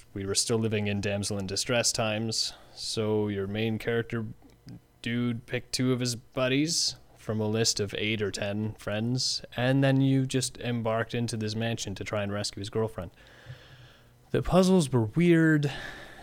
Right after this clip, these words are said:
The family that lived in the mansion was weird. It probably, I don't know, I think you could probably speed run the game in, like, ten minutes.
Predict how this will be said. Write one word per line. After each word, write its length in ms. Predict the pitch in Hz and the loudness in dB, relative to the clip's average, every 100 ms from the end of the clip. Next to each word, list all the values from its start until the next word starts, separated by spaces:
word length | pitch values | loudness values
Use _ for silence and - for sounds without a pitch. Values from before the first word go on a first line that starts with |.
| - | -8
The 100 | 117 | -4
family 460 | - 156 170 156 | 0 4 6 6
that 180 | 127 107 | 4 2
lived 300 | 92 127 127 | 2 2 4
in 100 | 123 | 2
the 60 | 120 | 2
mansion 600 | 117 113 110 113 107 107 | 0 -2 -2 -2 -2 -2
was 200 | 107 101 | -4 -4
weird. 560 | 98 98 98 95 98 - - - _ _ _ _ _ | -4 -2 -2 -4 -6 -10 -16 -20 _ _ _ _ _
It 200 | 127 123 | -4 -4
probably, 680 | - 135 151 156 151 135 - - - - | -2 0 2 4 6 4 2 -8 -12 -8
I 400 | 143 107 110 127 | -8 -8 -2 -2
don't 120 | 107 | 0
know, 120 | 92 | -2
I 120 | 92 | -4
think 220 | 110 160 | 0 0
you 80 | - | 0
could 120 | 131 | -2
probably 260 | 110 113 113 | 0 0 2
speed 320 | - 104 107 | 0 -2 -2
run 160 | 110 110 | -2 -2
the 60 | 104 | -2
game 280 | 107 110 | -2 0
in, 80 | 107 | -2
like, 180 | 101 95 | -4 -6
ten 240 | - 107 104 | -6 -4 -2
minutes. 420 | 104 104 - | -2 -4 -6